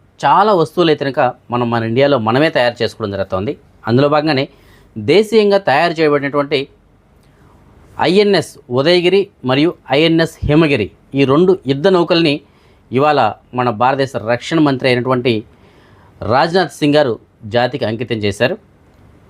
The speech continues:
విశాఖపట్నంలో ఉన్నటువంటి హార్బర్ నుంచి వీటిని ప్రారంభించడం జరిగింది. So ఈ రెండు యుద్ధ నౌకలు కూడా మన దేశీయంగా తయారు చేయబడినవి, అంటే మన పరిజ్ఞానంతోటి,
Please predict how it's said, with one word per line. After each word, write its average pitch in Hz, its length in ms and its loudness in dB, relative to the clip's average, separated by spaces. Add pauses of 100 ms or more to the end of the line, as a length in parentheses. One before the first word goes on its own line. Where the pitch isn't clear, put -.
(300)
విశాఖపట్నంలో 151 560 0
ఉన్నటువంటి 127 220 0
హార్బర్ 131 400 0
నుంచి 139 320 -8
వీటిని 110 280 -8
ప్రారంభించడం 107 560 -4
జరిగింది. 95 420 -6 (460)
So 139 60 4
ఈ 131 340 4
రెండు 156 240 4
యుద్ధ 170 220 0
నౌకలు 156 420 2
కూడా 139 340 0 (520)
మన 117 300 0 (200)
దేశీయంగా 175 420 2
తయారు 143 300 0
చేయబడినవి, 101 460 -4 (220)
అంటే 139 180 -4
మన 131 200 -2
పరిజ్ఞానంతోటి, 147 840 0